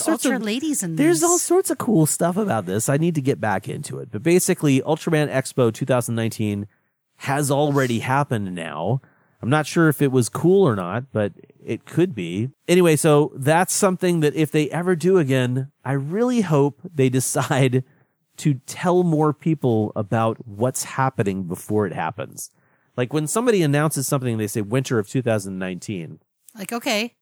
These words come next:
Speaker 1: I'm like, "Oh,
Speaker 2: That's
Speaker 1: that's a pretty wide spread of dates there."
Speaker 2: That's
Speaker 1: Like,
Speaker 2: December through February.
Speaker 1: yeah.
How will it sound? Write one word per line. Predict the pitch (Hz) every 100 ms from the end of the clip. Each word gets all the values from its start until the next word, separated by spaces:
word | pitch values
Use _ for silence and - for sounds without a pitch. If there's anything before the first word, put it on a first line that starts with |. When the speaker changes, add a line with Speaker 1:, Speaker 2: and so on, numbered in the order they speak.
| _
Speaker 1:
I'm | 110 120
like, | 117 104 _ -
"Oh, | 117 113 113 120 120 117
Speaker 2:
That's | 117 - - - -
Speaker 1:
that's | 120 135 -
a | 120
pretty | 101 - 156 131 117 104 _ _
wide | 127 104 117 131 143 135 123 120 _
spread | - - - 131 139
of | 110 90
dates | 107 196 -
there." | - 80
Speaker 2:
That's | - 78
Speaker 1:
Like, | -
Speaker 2:
December | - 220 220 220
through | - 214 202
February. | - 196 185 165 156 156
Speaker 1:
yeah. | 110 110 82